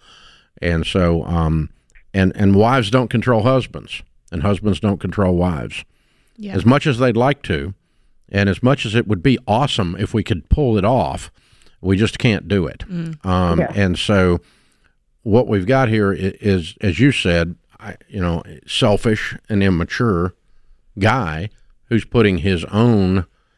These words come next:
Speaker 1: impulses ahead of the good of his family.
Speaker 2: Have, uh, have you guys reached out to a counselor?
Speaker 1: That's what you need.
Speaker 3: Ye-, yes. So we've done marriage counseling already, um, that I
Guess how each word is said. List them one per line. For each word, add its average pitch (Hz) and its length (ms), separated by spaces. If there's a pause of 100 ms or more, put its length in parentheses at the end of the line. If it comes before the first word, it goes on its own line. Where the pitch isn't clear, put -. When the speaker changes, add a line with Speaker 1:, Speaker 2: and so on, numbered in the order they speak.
(240)
Speaker 1:
impulses 101 760
ahead 92 300
of 92 100
the 104 80
good 87 200
of 82 80
his 95 120
family. 135 600 (560)
Speaker 2:
Have, 208 320
uh, 175 380
have 208 260
you 233 500
guys 196 260
reached 180 220
out - 140
to 196 100
a 170 60
counselor? 180 500 (160)
Speaker 1:
That's 104 240
what 85 160
you 82 60
need. 76 200 (680)
Speaker 3:
Ye-, 226 240 (220)
yes. 185 280 (240)
So 214 180
we've 202 380
done 214 240
marriage 202 320
counseling 226 400
already, 254 300 (420)
um, 190 200
that 185 80
I 180 120